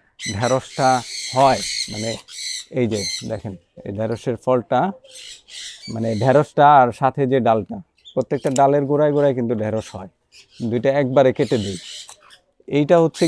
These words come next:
গিয়ে কেন করি, যাতে এই পাতাটা না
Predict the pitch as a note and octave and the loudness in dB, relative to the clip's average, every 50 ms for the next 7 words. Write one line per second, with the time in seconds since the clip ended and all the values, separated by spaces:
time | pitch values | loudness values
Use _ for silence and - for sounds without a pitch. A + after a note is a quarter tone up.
0 | D#3 E3 E3+ F3 E3+ D#3+ - D#3 D3+ D#3 D#3 - E3+ E3 F3 F#3 F3+ D3+ D3 C3+ | 2 4 6 6 6 4 4 0 0 0 0 0 2 2 2 2 2 2 0 2
1 | - D#3 D3 D#3 D3+ - - - _ - - - - - - - - _ - - | 4 4 4 4 2 -2 -10 -18 _ -20 -20 -20 -20 -18 -20 -20 -20 _ -16 -16
2 | - - - - - - B2 B2 B2+ C3 C3 B2+ - - C#3+ C#3+ - E3 D3+ - | -14 -14 -16 -16 -10 -4 -2 0 0 0 0 -2 0 0 -2 0 2 0 0 2
3 | D#3+ D#3 D3+ D#3+ D#3+ C3+ - - - - - - _ _ _ _ _ _ _ _ | 4 4 6 4 4 0 -6 -12 -18 -18 -18 -20 _ _ _ _ _ _ _ _
4 | _ _ _ _ _ _ _ _ _ _ _ _ A#2 A#2 A#2 B2+ C#3+ | _ _ _ _ _ _ _ _ _ _ _ _ -6 -2 2 2 2